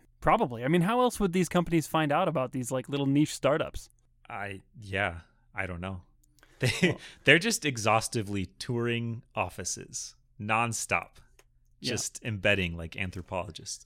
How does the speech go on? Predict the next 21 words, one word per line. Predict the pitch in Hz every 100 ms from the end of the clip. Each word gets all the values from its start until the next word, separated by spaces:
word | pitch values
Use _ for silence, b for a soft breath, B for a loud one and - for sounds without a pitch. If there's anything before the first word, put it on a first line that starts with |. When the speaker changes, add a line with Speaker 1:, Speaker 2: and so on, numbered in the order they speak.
| _
Speaker 1:
Yes. | 180 160 -
<laughs> |
Speaker 2:
which | 185 - 320 -
would | 240 127
actually | 123 117 -
be | 107
really | 104 101 95
cool. | - 90 - _ _ _ _ -
Speaker 1:
That | 190
would | 214 214
Speaker 2:
But |
Speaker 1:
be | -
Speaker 2:
I | 87
Speaker 1:
really | 85
Speaker 2:
doubt | 90
Speaker 1:
cool. | 82
Speaker 2:
is | 82 80
what | 90
those | - 101 92 -
lists | 113 92 - -
do. | - 104